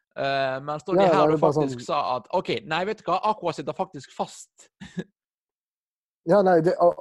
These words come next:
Speaker 2: og at, eh, sånn, i hvert fall ut ifra der vi er i serien nå, i liksom våres, eh, lille serie her, så sitter hun fortsatt fast.
Speaker 1: Ja.
Speaker 2: Altså, vi har ikke hørt noe mer om henne. Vi vet liksom,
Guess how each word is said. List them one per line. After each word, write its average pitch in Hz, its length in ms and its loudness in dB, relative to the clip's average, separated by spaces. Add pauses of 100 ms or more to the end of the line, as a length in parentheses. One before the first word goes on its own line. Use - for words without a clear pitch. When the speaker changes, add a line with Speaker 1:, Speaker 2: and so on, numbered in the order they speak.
Speaker 2:
og 165 240 4
at, 135 160 -2
eh, 143 180 2 (840)
sånn, 135 380 -2
i 143 40 -16
hvert 156 220 0
fall 151 240 0
ut 139 140 -6
ifra 127 240 -4 (320)
der 123 280 -6
vi 127 100 -6 (120)
er 113 80 -2
i 110 80 -2
serien 104 540 -6 (240)
nå, 123 420 0 (600)
i 135 260 -4
liksom 120 320 -4
våres, 120 760 -4
eh, 110 480 -4
lille 117 200 -4
serie 110 300 -8
her, 135 240 -6 (320)
så 151 140 -8
sitter - 200 -4
hun - 60 -12
fortsatt 233 300 -4
fast. - 400 -6 (580)
Speaker 1:
Ja. 180 180 0 (1400)
Speaker 2:
Altså, 160 280 2
vi 143 220 -2
har 156 100 -2
ikke 151 140 -2
hørt 156 260 -4
noe 127 140 -8
mer 120 320 -4
om 120 100 -10
henne. 143 160 -6
Vi 147 140 -4
vet 139 180 -4
liksom, 135 300 -4